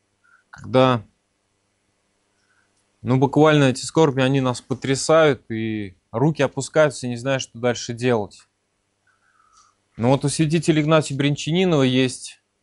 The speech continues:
такое, ну, мини-сочинение, но скорее параграф в книге. Э, оно называется «Слава Богу».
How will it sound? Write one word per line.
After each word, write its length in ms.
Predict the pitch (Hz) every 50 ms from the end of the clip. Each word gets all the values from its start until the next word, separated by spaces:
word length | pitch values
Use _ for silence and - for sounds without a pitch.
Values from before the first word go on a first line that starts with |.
| _ _ _ _ _ _ _ _ _
такое, 600 | 123 127 - - 147 143 131 117 107 101 101 95
ну, 340 | 110 123 143 156 143 123 113 110
мини-сочинение, 1400 | 110 117 135 143 143 135 127 120 113 107 92 - _ _ - - 127 120 - - 139 156 175 185 170 139 117 113
но 140 | 107 117 123
скорее 340 | 120 - - 120 120 123 120
параграф 500 | - - 131 131 151 160 151 147 139 -
в 40 | _
книге. 460 | _ - 131 127 120 113 110 98 - _ _ _ _ _ _ _ _ _ _ _ _ _ _ _
Э, 680 | 101 104 107 107 107 104 104 104 107 107 104 104 101 -
оно 240 | - 110 120 147 151
называется 460 | 143 123 135 135 139 135 131 - 117
«Слава 400 | - - 135 131 139 135 135 139
Богу». 460 | 131 135 135 123 110 98 95 82